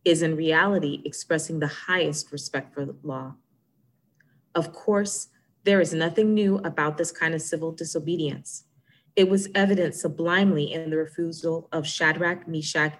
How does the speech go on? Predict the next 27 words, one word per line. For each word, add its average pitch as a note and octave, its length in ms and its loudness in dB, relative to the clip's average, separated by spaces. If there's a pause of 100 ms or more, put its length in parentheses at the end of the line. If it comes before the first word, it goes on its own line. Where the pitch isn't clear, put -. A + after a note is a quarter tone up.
and D#3+ 180 -4
Abednego D#3 800 -4 (320)
to D3+ 340 0
obey D#3 300 4
the E3 100 -2
laws D3 320 -2
of D3 140 -6
Nebuchadnezzar, D3+ 720 -4 (720)
on E3 100 2
the E3 80 4
ground F3 400 2
that D#3+ 120 2
a D3+ 60 0
higher E3 380 0
moral D#3+ 500 -2
law D3 400 -4
was D3 160 -2
at D3+ 160 -4
stake. - 440 -2 (500)
It F3 120 4
was E3+ 140 -2
practiced F#3 440 -4
superbly F#3+ 520 -4
by D3+ 220 0
the D3+ 160 -2
early D#3+ 260 0
Christians D#3+ 720 -2